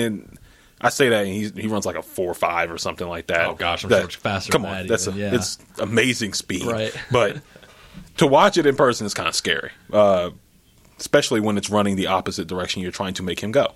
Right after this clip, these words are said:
Speaker 2: That would be sick if he could become, like, a reliable
Speaker 1: I would
Speaker 2: third.
Speaker 1: love that.
Speaker 2: Yeah.
Speaker 1: I would really, really
Speaker 2: 'Cause I
Speaker 1: love
Speaker 2: still
Speaker 1: that.
Speaker 2: don't think they're gonna pay Curtis Samuel this offseason.
Speaker 1: I don't either, and I think you can find a Curtis Samuel
Speaker 2: Mm-hmm.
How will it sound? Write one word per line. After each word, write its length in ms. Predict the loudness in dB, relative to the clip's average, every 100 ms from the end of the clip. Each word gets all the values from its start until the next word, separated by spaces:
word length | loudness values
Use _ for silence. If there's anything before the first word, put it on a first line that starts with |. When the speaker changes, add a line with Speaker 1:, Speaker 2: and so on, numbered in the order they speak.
| -4
Speaker 2:
That 160 | -2
would 120 | 0 -2
be 80 | -4
sick 280 | -4 -4
if 100 | -4
he 60 | -6
could 200 | -6 -8
become, 380 | -8 -8 -8 -8
like, 260 | -8 -8 -6
a 80 |
reliable 540 | -4 -4 -4 -4 -6 -6 -2
Speaker 1:
I 80 |
would 140 | -2 -2 -4
Speaker 2:
third. 60 |
Speaker 1:
love 200 | -6 -6
that. 300 | -6 -4 -2
Speaker 2:
Yeah. 80 | 0
Speaker 1:
I 20 |
would 180 | 0 -2
really, 360 | -2 -2 -2 -6
really 100 | -4
Speaker 2:
'Cause 40 |
I 20 | -2
Speaker 1:
love 40 | 0
Speaker 2:
still 120 | 2
Speaker 1:
that. 60 |
Speaker 2:
don't 120 | 0 -2
think 140 | -4
they're 100 | -2
gonna 160 | -4 -4
pay 300 | -4 0 0
Curtis 320 | -2 -6 -8
Samuel 420 | -8 -10 -10 -12
this 180 | -12 -8
offseason. 540 | -8 -8 -10 -12 -14 -18 -18 -16 -16 -4
Speaker 1:
I 100 | 0
don't 180 | 2 2
either, 320 | 2 4 6 6
and 120 | 0
I 40 |
think 200 | -4 -6
you 60 | -6
can 100 | -6
find 260 | -2 0 0
a 40 |
Curtis 280 | 0 -2 -2
Samuel 400 | -6 -8 -8 -4
Speaker 2:
Mm-hmm. 300 | -4 -4 -6